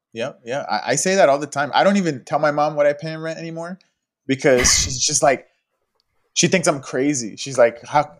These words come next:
Speaker 1: you know, and so I, I don't even bring it up. But yeah, it's, it's exactly where it's at. That's, that's
Speaker 2: I
Speaker 1: Los
Speaker 2: mean, you'd have to
Speaker 1: Angeles
Speaker 2: move
Speaker 1: is
Speaker 2: definitely out of the county and then definitely out of state. And you'd have to find
Speaker 1: <laughs>
Speaker 2: somewhere, somewhere in America you could maybe live. But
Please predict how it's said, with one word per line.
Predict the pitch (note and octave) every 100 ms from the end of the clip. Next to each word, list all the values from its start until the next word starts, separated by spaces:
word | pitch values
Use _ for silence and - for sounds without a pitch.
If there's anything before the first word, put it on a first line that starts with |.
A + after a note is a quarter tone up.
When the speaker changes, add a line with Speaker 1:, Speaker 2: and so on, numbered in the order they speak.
| -
Speaker 1:
you | C3+
know, | A2+
and | A2+
so | A#2+
I, | C3 B2+
I | C3+
don't | C3
even | A2
bring | G#2 G#2+
it |
up. | G#2
But | A2+
yeah, | C3 C#3+
it's, | A2 -
it's | A2+ A2
exactly | A2 A#2 C#3 E3
where | D3+
it's | D3+ G3
at. | B3
That's, | G#2+ -
that's | A2 A2 G#3+
Speaker 2:
I |
Speaker 1:
Los | A3
Speaker 2:
mean, | G#3+
you'd | A#3
have | A#3 -
to | G#3
Speaker 1:
Angeles | G3+
Speaker 2:
move | G3+ - - _
Speaker 1:
is | E3+
Speaker 2:
definitely | A3 A3+ A3+ A3+
out | G3+ G3
of |
the | F#3
county | - E3+ E3 G#3
and | A3+ E3+
then | E3
definitely | F3 E3+ F3+ F#3
out | E3+ E3
of | D3+
state. | - - E3 F#3 A3+
And | F3+
you'd | E3+ F#3+
have | F#3
to |
find | G3 G3+ F#3 G#3 -
Speaker 1:
<laughs> |
Speaker 2:
somewhere, | A#3+ G3 F#3+ F#3 F#3+ F#3+
somewhere | - B3 B3+ C4+ B3+
in | A#3+
America | G#3+ G3+ A3 A3+ G#3+
you | G#3 G3+
could | G3+ C#3+
maybe | F3 E3+ G3 A#3 B3+
live. | B3+ A3 D#4+ -
But | A3+ A3